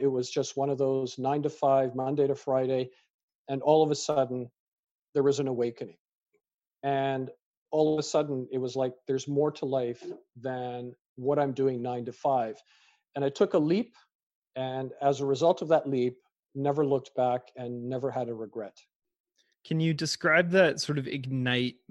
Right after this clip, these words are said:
Speaker 2: moment, that spark that hit your kindling and just got you going?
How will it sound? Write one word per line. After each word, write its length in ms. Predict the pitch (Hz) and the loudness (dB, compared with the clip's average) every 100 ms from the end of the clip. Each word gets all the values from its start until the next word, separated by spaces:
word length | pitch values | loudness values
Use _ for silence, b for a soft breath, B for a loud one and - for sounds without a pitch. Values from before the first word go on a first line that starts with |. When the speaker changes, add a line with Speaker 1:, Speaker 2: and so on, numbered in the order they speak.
| - | -10
Speaker 2:
moment, 340 | 127 117 113 113 | -6 -4 -6 -6
that 180 | 110 - | -4 -2
spark 640 | - - - 143 139 - | -4 -2 4 4 4 0
that 160 | 131 117 | -4 -2
hit 200 | 151 - | -2 -4
your 140 | 117 | -6
kindling 560 | - 151 135 127 120 117 | -4 -2 0 0 -2 -2
and 100 | 113 | -6
just 200 | 117 - | -6 -2
got 220 | 120 107 | 0 0
you 100 | 120 | -4
going? 500 | 123 123 120 113 | -2 -4 -2 -4